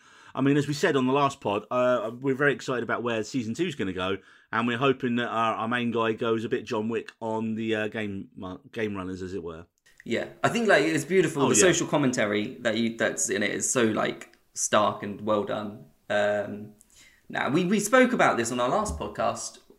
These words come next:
Speaker 2: with our boy Charlie, didn't we? So plug if you wanna hear what we think more about, uh,
Speaker 1: It's a very good one, very, very
Speaker 2: that,
Speaker 1: good
Speaker 2: go
Speaker 1: one.
Speaker 2: listen to that one as
Speaker 1: Um,
Speaker 2: well.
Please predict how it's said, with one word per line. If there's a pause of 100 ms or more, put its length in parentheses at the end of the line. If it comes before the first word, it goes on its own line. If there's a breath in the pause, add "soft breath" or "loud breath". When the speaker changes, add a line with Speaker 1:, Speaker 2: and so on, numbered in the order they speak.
(120)
Speaker 2:
with (100)
our
boy
Charlie,
didn't
we? (640)
So (140)
plug (460)
if
you
wanna
hear
what
we
think
more
about,
uh,
Speaker 1:
It's
a
very
good
one,
very,
very
Speaker 2:
that,
Speaker 1:
good
Speaker 2:
go
Speaker 1:
one.
Speaker 2:
listen
to
that
one
as
Speaker 1:
Um,
Speaker 2:
well.